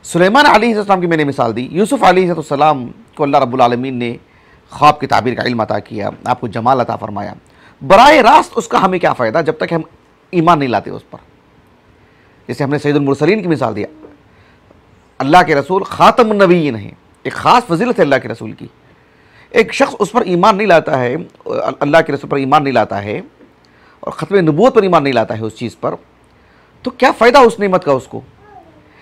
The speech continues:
लेकिन एक मुसलमान अल्लाह के रसूल पर ईमान लाता है और अल्लाह के रसूल को खातमुन नबीय्यीन अल्लाह बनाए हैं,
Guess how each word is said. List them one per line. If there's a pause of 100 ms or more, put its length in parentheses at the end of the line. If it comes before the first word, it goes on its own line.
(180)
लेकिन
एक
मुसलमान
अल्लाह
के
रसूल
पर
ईमान
लाता
है
और
अल्लाह
के
रसूल
को
खातमुन
नबीय्यीन
अल्लाह
बनाए
हैं,